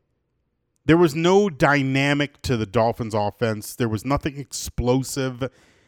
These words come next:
Cedric Wilson is a nice player, but Cedric Wilson doesn't deserve his own drive.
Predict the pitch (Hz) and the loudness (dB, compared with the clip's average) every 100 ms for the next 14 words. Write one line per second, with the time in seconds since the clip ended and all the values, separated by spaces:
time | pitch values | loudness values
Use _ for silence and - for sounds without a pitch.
0 | _ - - 202 202 175 180 175 175 160 | _ -2 2 4 2 2 2 2 2 0
1 | 135 131 139 120 - - 143 151 165 160 | 0 -2 -4 -4 -6 -2 0 0 0 0
2 | 127 127 _ _ _ _ - - 214 226 | 0 -2 _ _ _ _ -4 2 2 0
3 | - 165 170 143 123 127 123 113 107 92 | 0 2 2 0 2 2 2 -2 -4 2
4 | 123 131 107 104 113 101 90 95 110 117 | 2 2 0 -2 -2 -4 -8 -4 0 0
5 | 95 82 78 78 | -2 -6 -14 -16